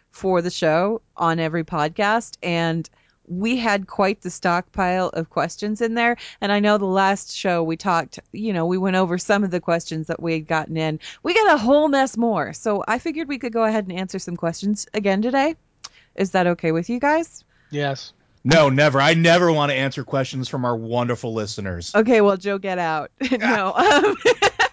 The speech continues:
Speaker 1: so we're just gonna jump in with these and probably go off on endless tangents because that's just what we do, but we'll see how many we can address.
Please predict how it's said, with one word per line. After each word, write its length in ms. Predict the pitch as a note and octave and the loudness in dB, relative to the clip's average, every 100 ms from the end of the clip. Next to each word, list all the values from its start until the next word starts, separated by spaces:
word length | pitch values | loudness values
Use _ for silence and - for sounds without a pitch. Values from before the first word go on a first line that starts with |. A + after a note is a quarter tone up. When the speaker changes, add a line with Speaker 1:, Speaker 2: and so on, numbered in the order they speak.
| - - E4 - E4 _ _ _ - A#4+ F4 _ | 0 -2 -4 -6 -12 _ _ _ -20 -20 -20 _
Speaker 1:
so 160 | E4+ | -6
we're 140 | F4 F4+ | -4 -4
just 160 | G4+ | -4
gonna 180 | G#4+ G4+ | -2 -2
jump 280 | C4+ D#4+ E4+ | 0 0 0
in 140 | D#4 | -4
with 160 | D#4+ - | -4 -4
these 340 | D#4 D#4 D4 - | -2 0 -2 -4
and 440 | A#3+ A#3+ B3 A3 | 0 0 0 -2
probably 560 | - A#3 A#3 A#3+ B3 A#3+ | -4 -2 0 -2 -4 -2
go 220 | A#3 A3+ | 2 4
off 280 | A3 A3+ A3 | 4 2 0
on 180 | G#3 | 0
endless 340 | G3 F#3 F#3+ F3+ | -2 -4 -4 -6
tangents 560 | - E3+ F#3 F3 F3 - | -6 -4 -4 -4 -6 -6
because 360 | E3 - E3+ | -8 -4 -6
that's 260 | D#3 D#3 - | -2 -4 -2
just 180 | D#3 - | -6 -4
what 120 | C#3 | -4
we 120 | D3 | -4
do, 340 | C#3 C3+ C#3 C#3+ | -2 -2 -2 -2
but 200 | C3+ - | -2 -2
we'll 100 | D3+ | -6
see 200 | - D#3+ | -4 -2
how 100 | D#3 | 0
many 220 | D3 C#3+ | 0 0
we 140 | C#3 | 0
can 180 | C#3 C#3+ | -2 -2
address. 580 | - D3 C#3+ A#2 C3+ - | -2 -2 0 0 -2 -6